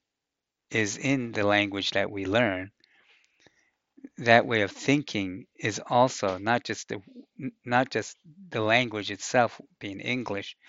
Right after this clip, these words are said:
but the way in which we use the language is w-, what's creating our reality. And, and that's, and the way we're using it is from this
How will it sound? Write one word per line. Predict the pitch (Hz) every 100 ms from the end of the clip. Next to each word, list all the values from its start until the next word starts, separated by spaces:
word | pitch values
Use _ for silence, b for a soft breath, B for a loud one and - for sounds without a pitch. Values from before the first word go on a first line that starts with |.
| B B B
but | - 107
the | 104
way | 104 123 127
in | 135 113
which | 104 123 - -
we | 98
use | 101 113 123 113
the | - 101
language | 95 90 - - - - - _ _ _ _ _ _ _ _ -
is | 117 -
w-, | - 127 -
what's | 120 -
creating | - 117 104 101 95 95 -
our | 117 104
reality. | 98 104 117 104 90 92 - _ _ _ _ _ _ b b b b b b -
And, | 107 101 - -
and | 113 107 104
that's, | 113 - -
and | 117 104 107 160
the | 113
way | 104 113
we're | 110 104
using | 104 139 131 107
it | 101 -
is | 120 117 101
from | - 104
this | 101 101 -